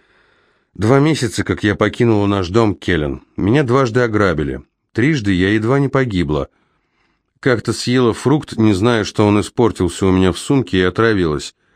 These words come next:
Я не могла двигаться. Умерла бы от обезвоживания, если бы Айшек не пробежал пятьдесят миль до ближайшего города и не украл для меня фляжку воды». «А почему тебя...» Я замолчал.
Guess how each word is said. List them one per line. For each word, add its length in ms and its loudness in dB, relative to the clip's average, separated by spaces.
Я 160 2
не 100 2
могла 320 0
двигаться. 600 -4
Умерла 460 2
бы 220 0
от 120 -4
обезвоживания, 800 2
если 280 0
бы 260 0
Айшек 480 -2
не 120 2
пробежал 520 0
пятьдесят 640 -4
миль 220 2
до 120 -2
ближайшего 720 0
города 580 -2
и 100 2
не 140 4
украл 420 0
для 180 0
меня 280 0
фляжку 480 -2
воды». 400 -2
«А 220 -4
почему 580 -2
тебя...» 540 -4
Я 280 0
замолчал. 720 0